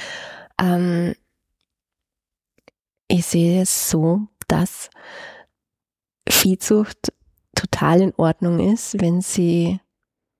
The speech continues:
kleinteilig, naturnah, artgerecht und so,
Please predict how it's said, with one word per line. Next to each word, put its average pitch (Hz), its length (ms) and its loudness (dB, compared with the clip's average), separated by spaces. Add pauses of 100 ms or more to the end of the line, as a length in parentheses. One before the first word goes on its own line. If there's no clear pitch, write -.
(460)
kleinteilig, 185 1120 2
naturnah, 185 1040 0 (1120)
artgerecht - 880 -6 (440)
und 185 280 -2
so, 170 800 -2